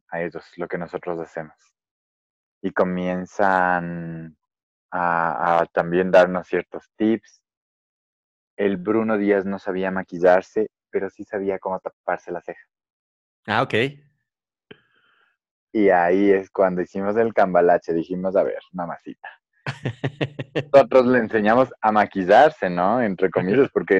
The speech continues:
Speaker 1: era empastarte con pintura de payaso y ¡chas! La escarcha.
Speaker 2: <laughs>
Speaker 1: Y usted nos enseña a taparnos las cejas.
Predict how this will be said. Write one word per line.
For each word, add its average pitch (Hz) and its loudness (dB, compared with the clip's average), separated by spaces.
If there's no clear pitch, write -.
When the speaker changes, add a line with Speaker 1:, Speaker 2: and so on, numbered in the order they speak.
Speaker 1:
era 110 8
empastarte 110 4
con 107 -2
pintura 101 4
de 117 8
payaso 110 6
y 117 -2
¡chas! 175 8
La 165 6
escarcha. - 0
Speaker 2:
<laughs> - -8
Speaker 1:
Y 135 6
usted 120 6
nos 147 2
enseña 127 0
a - -4
taparnos 90 0
las 98 -2
cejas. 170 -4